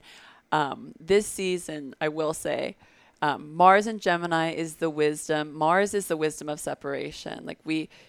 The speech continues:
if we all just worshipped Venus and Mars didn't exist, there would be no human evolution. There would be no growth. There'd be no spiritual growth.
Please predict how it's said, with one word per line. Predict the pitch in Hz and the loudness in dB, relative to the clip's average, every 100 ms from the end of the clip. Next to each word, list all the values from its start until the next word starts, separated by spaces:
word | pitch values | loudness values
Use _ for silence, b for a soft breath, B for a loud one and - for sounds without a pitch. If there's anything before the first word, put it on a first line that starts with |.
| b | b
if | 180 | 2
we | 185 | 6
all | 196 | 8
just | 214 226 - | 6 0 -2
worshipped | 196 202 190 | -4 -2 -4
Venus | 202 180 165 165 | -4 -4 -4 -6
and | 156 | -6
Mars | 151 156 160 | -6 -6 -8
didn't | 156 | -10
exist, | 156 175 151 151 | -10 -6 -6 -6
there | 156 | -8
would | 151 151 | -6 -6
be | 156 | -8
no | 156 156 | -6 -6
human | 160 160 156 | -6 -10 -12
evolution. | 147 147 143 165 - 175 | -10 -8 -8 -8 -10 -8
There | 165 | -8
would | 156 | -8
be | 160 | -10
no | 160 | -10
growth. | 160 156 147 - | -6 -4 -4 -6
There'd | 151 | -10
be | 147 | -10
no | 151 | -10
spiritual | - - 147 - 147 | -10 -8 -8 -8 -10
growth. | 151 135 127 | -6 -6 -8